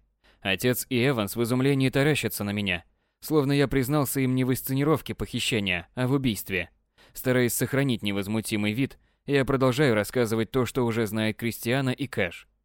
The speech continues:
Что Ким попросила меня помочь, и я согласился. Что мы арендовали квартиру через знакомого в другой части Бостона, в которой Ким должна была дождаться дня, когда передадут выкуп. Пять миллионов долларов, чтобы начать новую жизнь.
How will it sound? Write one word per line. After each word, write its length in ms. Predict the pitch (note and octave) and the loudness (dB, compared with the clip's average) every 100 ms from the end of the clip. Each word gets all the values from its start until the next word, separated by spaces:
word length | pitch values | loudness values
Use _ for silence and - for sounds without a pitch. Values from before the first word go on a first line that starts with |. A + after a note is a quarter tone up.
| _ _ _ | _ _ _
Что 240 | - C3 A#2+ | -6 -2 0
Ким 220 | C#3+ C3 | 2 2
попросила 500 | A#2+ B2 A#2 D#3 C3 | 2 0 0 0 0
меня 300 | G#2 F#2+ F#2 | 0 -2 -2
помочь, 460 | G2+ A2 G2+ - - | 0 0 -2 -4 -10
и 140 | G#2+ | -2
я 120 | G#2+ | 0
согласился. 800 | A#2 C3+ B2 B2+ D3 B2 - E2+ - _ _ - - | 0 0 0 0 -2 -4 -4 -8 -10 _ _ -20 -18
Что 200 | - C#3+ | -2 0
мы 140 | D3 | 2
арендовали 500 | C#3+ C3+ B2+ B2 B2+ | 2 2 2 4 2
квартиру 480 | A#2+ B2+ A#2+ D3+ A#2+ | 2 0 2 2 0
через 260 | G#2 G#2 G2 | 0 -2 -2
знакомого 500 | G#2 G2 B2 A#2+ A#2 | -2 0 2 4 2
в 40 | |
другой 300 | A2 A2+ A2+ | 2 0 0
части 340 | A2 A2 - B2 | 0 -2 -2 -2
Бостона, 540 | C3 A#2+ G#2+ F#2+ F2 _ _ _ _ | 0 -2 -4 -4 -6 _ _ _ _
в 80 | - | -6
которой 400 | A#2+ G#2+ G#2+ G#2 | -2 0 0 0
Ким 240 | - C#3 | 0 0
должна 340 | G#2+ F#2+ G2+ A2+ | 2 0 0 0
была 220 | A2+ A2+ | 2 2
дождаться 460 | A2 G#2 B2 - A#2 | 2 0 0 0 -2
дня, 240 | B2 C3+ | 0 -2
когда 300 | G2+ F#2+ F#2+ | -2 -2 -2
передадут 440 | F#2 G2+ G#2 A2+ A2+ | -2 -2 0 -2 -2
выкуп. 380 | B2+ - F2+ - _ _ _ _ _ | -2 -2 -8 -10 _ _ _ _ _
Пять 260 | A2 A2 A#2 | 0 0 0
миллионов 440 | A2+ A2 A2 A2+ | 2 2 2 0
долларов, 500 | A#2 C3+ G#2 F2+ - _ _ | 0 0 0 -2 -6 _ _
чтобы 320 | - C#3+ C3 | -2 0 2
начать 340 | B2+ A#2+ B2+ | 2 0 -2
новую 360 | C3 B2+ A#2+ C3 | 0 0 2 2
жизнь. 320 | A#2+ G2+ E2+ | 0 -2 -6